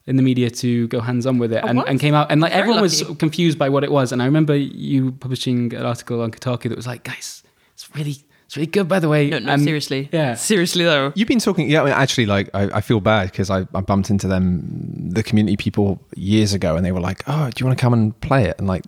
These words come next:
Speaker 3: do some stream stuff?" And I just never got back in touch with them, but I should have done. Sorry if you're listening, Media Molecule. I think you're wonderful. I think Dreams look awesome. But yeah, you've been talking about it a lot. And
Speaker 2: Yeah.
Speaker 3: obviously talking about the, the pushback as well of the fact that people are like, "What is this?" Like,
Speaker 2: Yeah.
Speaker 3: shut your mouth. It doesn't matter what it is.
Speaker 2: I was talking to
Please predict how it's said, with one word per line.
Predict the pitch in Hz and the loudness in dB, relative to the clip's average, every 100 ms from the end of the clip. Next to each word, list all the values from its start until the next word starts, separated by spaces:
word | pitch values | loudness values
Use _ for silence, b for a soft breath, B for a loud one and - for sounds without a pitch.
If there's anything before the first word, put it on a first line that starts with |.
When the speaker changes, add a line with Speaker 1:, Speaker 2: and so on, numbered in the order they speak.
| - - - | -14 -20 -4
Speaker 3:
do | 107 | -2
some | - 98 | 0 0
stream | - - 107 | -2 0 0
stuff?" | - 85 | -2 -4
And | 87 | -4
I | |
just | 90 - | -4 -2
never | 85 85 | -2 -2
got | 82 | -4
back | - 98 | -4 -4
in | |
touch | - - | -4 -4
with | 85 | -4
them, | 85 | -2
but | |
I | 101 | 0
should | 113 101 | 2 0
have | |
done. | 85 | -2
Sorry | - 156 135 | 0 2 2
if | 117 | 2
you're | 107 | 0
listening, | - 101 | 0 0
Media | 95 | 0
Molecule. | 92 92 - 92 | 0 -2 -2 -4
I | |
think | 90 90 | -4 -4
you're | 95 | -6
wonderful. | - 98 95 90 | -2 -2 0 -2
I | |
think | 92 92 | -4 -4
Dreams | 101 95 | -2 -2
look | 95 - | -4 -4
awesome. | 101 104 85 - B B - | -4 -4 -4 -8 B B 0
But | 127 | 2
yeah, | |
you've | 156 175 | 2 2
been | 190 156 | 2 2
talking | 127 113 | 2 2
about | 104 | 0
it | 90 | 0
a | |
lot. | 127 135 87 B B | 0 0 -4 B B
And | 113 | 0
Speaker 2:
Yeah. | 131 | 2
Speaker 3:
obviously | 202 143 | 0 0
talking | 139 127 | 0 2
about | 117 | 2
the, | 117 | 0
the | 104 107 | -2 -2
pushback | 220 208 95 82 | -2 0 -2 -2
as | 107 | -2
well | 143 139 | 0 0
of | 92 101 | 0 -4
the | |
fact | 110 | -6
that | - | -6
people | 87 95 | -8 -10
are | 78 | -8
like, | 78 | -4
"What | 123 | 0
is | 151 131 | 0 0
this?" | 95 85 - | -4 -4 -6
Like, | 196 | -2
Speaker 2:
Yeah. | 233 233 208 | 2 2 0
Speaker 3:
shut | 180 | -2
your | 165 | 0
mouth. | 160 165 - | 2 2 0
It | |
doesn't | 127 | 0
matter | 143 156 | 2 2
what | 147 | 2
it | 101 95 | 0 -4
is. | - | -2
Speaker 2:
I | |
was | 208 | -2
talking | 214 240 226 196 | 0 0 0 0
to | 185 175 160 | 2 2 0